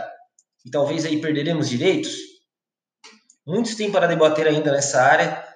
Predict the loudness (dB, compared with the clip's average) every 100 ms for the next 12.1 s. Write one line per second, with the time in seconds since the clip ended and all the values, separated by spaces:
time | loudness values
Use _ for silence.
0 | _ -2 -2 0 -2 -2 -4 2 2 2
1 | 0 0 2 2 4 0 -2 -2 -4 -2
2 | 2 4 4 0 -6 -8 -6 -4 -2 -2
3 | -4 -12 _ _ _ _ _ _ _ 0
4 | 2 -2 0 4 6 6 4 0 -2 2
5 | 4 4 6 4 2 -2 -4 -2 -2 -2
6 | 0 2 4 2 0 -4 -2 -2 -4 -4
7 | -6 -4 -4 -6 -16 -20 _ _ 2 6
8 | 8 6 6 4 4 4 2 0 0 -2
9 | -2 -4 -2 -2 0 2 2 0 -2 -4
10 | -4 -6 -4 -4 -4 -4 -4 -4 -4 -4
11 | -4 2 2 2 -2 -6 -4 2 2 0